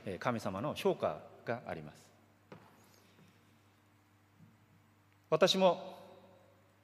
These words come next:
日本に来てかなりの日が経ちました。九十五年四月、二十二歳で参りました。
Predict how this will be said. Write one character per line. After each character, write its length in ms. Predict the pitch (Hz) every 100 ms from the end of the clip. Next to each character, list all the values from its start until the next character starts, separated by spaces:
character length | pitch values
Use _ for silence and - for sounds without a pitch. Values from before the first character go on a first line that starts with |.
| _ _ _ _ _
日 120 | 151
本 100 | 170
に 80 | 151
来 80 | 135
て 180 | - 127
か 200 | - 202
な 100 | 185
り 140 | 160
の 100 | 160
日 140 | - 143
が 400 | 143 131 - -
経 120 | 123
ち 100 | -
ま 100 | 113
し 100 | -
た。 100 | - - - - - - _ - - - - - - - - _
九 220 | - 170
十 220 | 143 123
五 140 | 117 131
年 200 | 127 131 - - - - -
四 160 | -
月、 340 | 135 117 - 90 - - - - - - -
二 160 | 135 147
十 120 | 123
二 120 | 123
歳 240 | 117 110 92
で 160 | 85 - - - - -
参 180 | 107 90
り 80 | 85
ま 80 | 82
し 80 | -
た。 120 | -